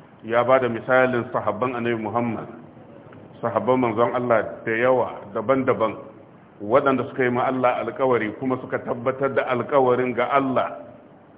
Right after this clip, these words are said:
Daga cikin waɗannan akwai sahabin da ake kira Anas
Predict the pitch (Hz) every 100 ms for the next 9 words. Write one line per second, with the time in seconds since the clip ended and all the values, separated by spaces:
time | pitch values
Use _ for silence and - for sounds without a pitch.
0 | - - - - 98 120 123 - - 147
1 | 147 147 135 131 131 135 117 - 139 135
2 | 135 139 139 139 - - - - - -
3 | - - - - - 120 135 139 127 139
4 | 139 139 139 117 127 131 123 139 131 127
5 | - 139 139 135 139